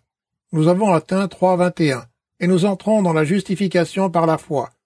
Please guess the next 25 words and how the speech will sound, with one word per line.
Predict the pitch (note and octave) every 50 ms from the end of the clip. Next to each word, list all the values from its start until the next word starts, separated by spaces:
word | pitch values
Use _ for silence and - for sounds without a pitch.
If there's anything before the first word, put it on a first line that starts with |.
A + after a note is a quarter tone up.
| _ _ _ _ _ _
qui | - F#3 F3+
continue | D#3 A3 A3+ A3 - G#3+ F#3+ F3+ E3 E3+ F#3+ F#3 _ _
jusqu'à | - E3+ G#3 G3 - - F#3+
la | F#3+ F3
fin | D#3 - - F3+ F3+ F#3+
du | F3 E3+
chapitre | D#3 - - F3 E3 - F#3+ F#3+ - F#3+
huit. | F3+ F3 G3 F#3+ D#3+ _ - - _ _ _ _ _ _ _ _ _ _ _ _ _ _
Les | - D#3 D3
chapitres | - F#3 F3+ F3 A3 A3 G#3+ - E3 D#3
trois, | D3+ - - D#3+ E3+ F#3+ G3 - _ _
quatre, | - E3+ F#3 G3 F#3+ - - C3+
cinq, | C3+ - - F#3+ F#3 E3+ D#3+ _ - B2+
six, | - - - G3+ F#3 E3 - - B2+
sept | B2 - - F#3+ F#3 E3+ -
et | D#3+
huit | D3 D3+ F#3+ G#3 G3 _ - - B2+ - _ _ _ _ _ _ _ _
sont | - - G#3+ G#3 F#3+
tous | - - A#3 A3+ G3 - F#3+
sur | E3+ D#3+ - F#3+
la | F3+ E3 E3+
justification | D#3+ G#3 F#3 - G#3 F3 - G3+ F3 - F3 D#3+ - - F#3+ F#3+ F#3
par | E3+ F3 E3+ E3+
la | E3 D#3+
foi. | - - - C#3+ B2 - _